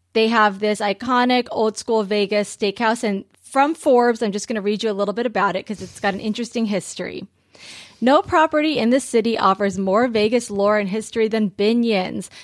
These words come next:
the fabled horseshoe, which, among other things, invented the World Series of Poker,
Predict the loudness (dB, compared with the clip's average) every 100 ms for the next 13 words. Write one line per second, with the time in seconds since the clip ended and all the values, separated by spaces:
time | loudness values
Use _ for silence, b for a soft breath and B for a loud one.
0 | B -2 2 2 4 0 0 0 2 0
1 | 0 2 2 -2 B B -2 2 2 0
2 | 2 2 2 2 0 0 0 0 0 -2
3 | -2 0 2 0 0 0 0 0 -4 0
4 | -2 0 -2